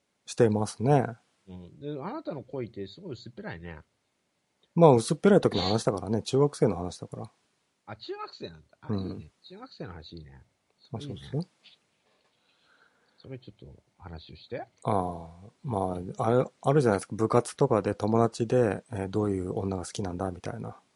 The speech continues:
Speaker 2: うん、うん、うん、うん。
Speaker 1: 自分はなんとかちゃんが好きだみたいな話するじゃないですか。
Speaker 2: うん、うん、うん。
Speaker 1: それですごい結構仲の良かった友達が、
Speaker 2: うん。
Speaker 1: 好きだった女の子がいたんですね。
Speaker 2: うん。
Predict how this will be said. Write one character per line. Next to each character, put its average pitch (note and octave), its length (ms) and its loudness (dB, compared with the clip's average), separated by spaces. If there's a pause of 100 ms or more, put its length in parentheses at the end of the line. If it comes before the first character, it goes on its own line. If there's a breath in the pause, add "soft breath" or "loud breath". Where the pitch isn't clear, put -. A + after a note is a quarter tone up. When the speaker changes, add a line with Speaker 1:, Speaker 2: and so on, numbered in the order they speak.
(120)
Speaker 2:
う F#3+ 40 -14
ん、 - 40 -12
う - 20 -18
ん、 - 40 -18
う - 20 -20
ん、 B2+ 40 -18
う G2 500 -16
ん。 - 40 -18
Speaker 1:
自 G#2 160 -4
分 G2 220 2
は F#2 380 -2 (120)
な G2 120 2
ん - 20 -4
と F#2+ 80 -4
か F#2 80 -4
ち - 100 -10
ゃ - 20 -8
ん F2 60 -8
が E2+ 80 -10
好 - 60 -14
き - 100 -12
だ F2+ 180 -8
み F2 80 -14
た F#2 100 -10
い - 20 -10
な - 60 -16
話 G2 180 -10
す - 120 -8
る A#2 60 -2
じ G2 80 -12
ゃ - 20 -12
な E2+ 60 -14
い - 20 -18
で - 40 -20
す - 80 -18
か。 D2+ 180 -12 (320)
Speaker 2:
う - 20 -14
ん、 C3 40 -12
う - 20 -12
ん、 F2 40 -16
う E2+ 120 -16
ん。 D#2+ 80 -18 (500)
Speaker 1:
そ D3 140 4
れ D#3 100 12
で E3 360 12
す - 140 0
ご F#3+ 120 8
い F3 80 4
結 E3 160 8
構 A2+ 120 6
仲 C#3+ 260 8
の G2+ 80 4
良 G#2 100 2
か G#2+ 100 0
っ - 40 -4
た - 100 -12
友 F#2+ 200 -6
達 F#2+ 280 -8
が、 A2+ 340 2 (440)
Speaker 2:
う B2+ 40 -18
ん。 - 40 -20
Speaker 1:
好 - 400 -20
き C3 140 0
だ G#2+ 100 0
っ - 100 -4 (140)
た G2 380 0
女 G#2 360 -2
の G2 380 -4 (420)
子 A2+ 200 2
が G2+ 100 0
い F#2+ 60 -4
た F2 140 -6
ん E2+ 80 -10
で - 80 -18
す - 140 -20
ね。 D3 140 -4 (460)
Speaker 2:
う E3 60 -14
ん。 G2+ 120 -16